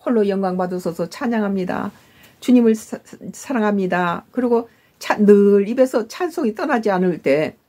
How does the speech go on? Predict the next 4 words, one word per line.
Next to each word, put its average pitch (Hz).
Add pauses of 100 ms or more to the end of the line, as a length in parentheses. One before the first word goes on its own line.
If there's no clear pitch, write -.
(1000)
어, 180 (680)
더 104
온 311
인류를 240